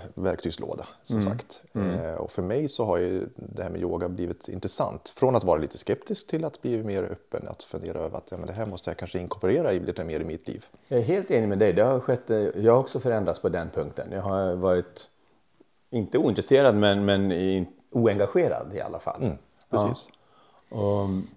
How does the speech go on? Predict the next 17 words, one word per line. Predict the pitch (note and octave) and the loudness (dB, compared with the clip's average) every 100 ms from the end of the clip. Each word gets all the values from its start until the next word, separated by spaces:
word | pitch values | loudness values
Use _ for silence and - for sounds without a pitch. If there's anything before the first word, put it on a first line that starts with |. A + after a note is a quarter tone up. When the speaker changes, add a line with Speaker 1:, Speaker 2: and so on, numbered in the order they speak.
| - - | -20 -12
Speaker 2:
både | G#2 G2 G2 A#2+ D3+ C#3+ | -2 2 4 4 2 0
samtalet | - A2+ F2 G2 F#2 F#2 | 2 2 4 4 4 2
med | F#2+ F#2 | 0 0
Åsa | E2 - - | 0 -2 2
och | E2+ - | 2 0
Maria | F2+ F2 E2 F2 D#2 - _ - _ _ _ _ _ - | -4 -6 -6 -6 -6 -8 _ -20 _ _ _ _ _ 0
och | A#2+ - B2+ | 2 2 2
överhuvudtaget | A#2+ F#2+ - F2+ D#2 D#2+ - - - _ _ _ _ _ | 4 4 4 4 4 0 -4 -18 -20 _ _ _ _ _
tankar | - G#2+ F2+ F2 F#2+ F2+ | 0 0 -2 -2 2 4
och, | F2+ F2 E2+ | 4 2 0
och | - | -4
funderingar | G2+ F#2+ F2+ F2 F#2 - - _ | -2 -2 -2 -4 -8 -12 -20 _
blir | - F2+ G#2+ G3 D3+ | -12 -8 -6 -6 -2
mera, | F#2+ F#2 E2 D#2+ E2 E2+ - - - - | 0 0 0 -4 -6 -10 -18 -20 -20 -14
eh, | F#2+ E2 - | -8 -8 -4
yogatillvända | G#2+ G2 G2 A2+ G2+ D3 F#2 - - _ | 0 0 0 -4 -4 -4 -6 -10 -16 _
Speaker 1:
Mm. | G#2 | -6